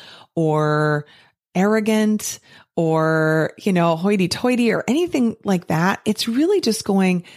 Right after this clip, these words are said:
like, "Look at this amazing life I've created for myself." I was able to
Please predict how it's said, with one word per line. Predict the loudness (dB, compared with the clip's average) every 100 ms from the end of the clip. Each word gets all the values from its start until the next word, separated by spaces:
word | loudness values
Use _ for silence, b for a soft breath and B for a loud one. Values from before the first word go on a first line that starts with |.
| B B -4
like, | -4 -4
"Look | -4 -2 -2
at | -2
this | -2 -2 -2
amazing | 0 2 2 2 0 0
life | 0 0 0
I've | -4 -6
created | -4 -4 -4
for | -6 -8
myself." | -8 -12 -8 -6 -8 -10 B B B B -2
I | 0 0 2 0 0 b b b _ -4
was | -2 0
able | -2 0 -2
to | -2 0 2 2 0